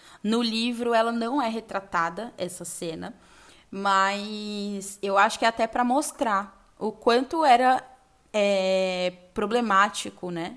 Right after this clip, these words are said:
esse, esse tratamento entre eles. E eu não sei se vocês assistiram a série, mas assistam.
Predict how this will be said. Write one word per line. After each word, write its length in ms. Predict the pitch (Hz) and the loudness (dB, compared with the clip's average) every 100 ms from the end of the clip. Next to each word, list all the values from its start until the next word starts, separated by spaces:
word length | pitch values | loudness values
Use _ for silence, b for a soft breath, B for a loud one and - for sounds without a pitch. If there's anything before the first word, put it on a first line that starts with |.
| - | -8
esse, 720 | 180 180 - 185 185 180 175 | -6 -4 -6 -8 -10 -10 -8
esse 240 | 180 175 185 | -6 -6 -6
tratamento 680 | 190 180 202 180 170 175 208 | -6 -4 -4 -4 -8 -8 -10
entre 260 | 190 220 | -10 -6
eles. 460 | 196 175 160 - - B B B B | -4 -4 -6 -8 -10 B B B B
E 60 | 196 | -4
eu 80 | |
não 100 | 202 | -4
sei 160 | 214 208 | -4 -4
se 140 | 208 | -6
vocês 340 | 214 214 208 202 | -6 -6 -6 -6
assistiram 720 | 202 214 - - 220 233 185 | -8 -6 -6 -6 -6 -4 -4
a 60 | 180 | -4
série, 520 | - 185 185 147 - B B B B - | -4 -2 -2 -4 -10 B B B B -8
mas 560 | 190 180 185 196 190 208 | 2 2 2 -2 -2 0
assistam. 720 | 214 - 226 202 - 165 | 0 0 -4 -6 -4 -6